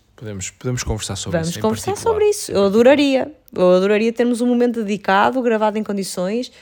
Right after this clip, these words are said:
Speaker 2: Malta, vamos tentar comprar uns microfones, a ver se melhora o áudio. Eu estou dedicada a isso.
Speaker 1: Eu, o que eu te-, a, a lição a tirar destes dias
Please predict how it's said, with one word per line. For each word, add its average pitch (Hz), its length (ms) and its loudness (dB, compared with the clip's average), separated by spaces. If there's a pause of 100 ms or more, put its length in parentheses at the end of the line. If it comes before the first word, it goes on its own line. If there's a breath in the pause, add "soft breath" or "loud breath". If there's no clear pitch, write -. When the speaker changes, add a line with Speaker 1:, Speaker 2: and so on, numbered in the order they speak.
(260 soft breath)
Speaker 2:
Malta, - 180 -2
vamos 240 200 -2
tentar 240 240 0
comprar 220 240 0
uns 220 80 -2
microfones, 170 720 -4 (100)
a 180 60 -8
ver 180 100 -8
se - 140 -10
melhora 180 220 -2
o 151 100 -4
áudio. 147 320 -10 (180)
Eu - 120 -8
estou 190 320 -4
dedicada 175 440 -4
a 147 80 -6
isso. - 360 -14 (180)
Speaker 1:
Eu, 147 160 2 (100)
o 147 60 -2
que 123 120 -2
eu 143 100 4
te-, - 100 -4
a, 120 560 0
a 120 40 0
lição 160 520 4
a 160 60 2
tirar 117 420 0
destes 120 340 -4
dias 110 520 -4